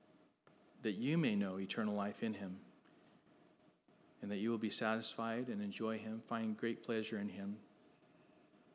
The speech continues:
that you will submit to his lordship, and so walk in the Spirit and fulfill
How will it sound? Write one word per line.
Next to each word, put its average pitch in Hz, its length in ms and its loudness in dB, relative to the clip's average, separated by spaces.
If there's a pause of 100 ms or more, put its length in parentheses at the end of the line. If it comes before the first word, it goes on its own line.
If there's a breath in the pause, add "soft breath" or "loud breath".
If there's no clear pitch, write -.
(580)
that 113 60 0
you 117 100 2
will 120 80 0
submit 127 440 2
to 135 100 0
his 120 180 2
lordship, 113 600 2 (1300)
and 110 100 -2
so 120 160 4
walk 120 380 4
in 131 80 4
the 117 80 4
Spirit 110 500 2
and 117 100 -2
fulfill 107 560 2